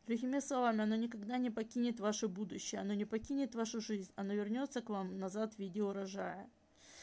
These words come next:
Когда я беру с собой свои финансы в магазин для туристов, я теряю свои деньги, я получаю что-то взамен.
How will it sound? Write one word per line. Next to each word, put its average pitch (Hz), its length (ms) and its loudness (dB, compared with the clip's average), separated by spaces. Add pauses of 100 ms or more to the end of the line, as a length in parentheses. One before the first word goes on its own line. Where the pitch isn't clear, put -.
(140)
Когда 220 220 6
я 302 80 6
беру 277 240 4
с 294 80 0
собой 269 280 2
свои 233 280 4
финансы 247 480 2
в 220 40 4
магазин 220 440 4
для 214 160 2
туристов, 233 480 0
я 208 160 2
теряю 269 420 4
свои 247 300 0
деньги, 214 340 0
я 196 140 0
получаю 220 500 2
что-то 247 340 0
взамен. 220 460 2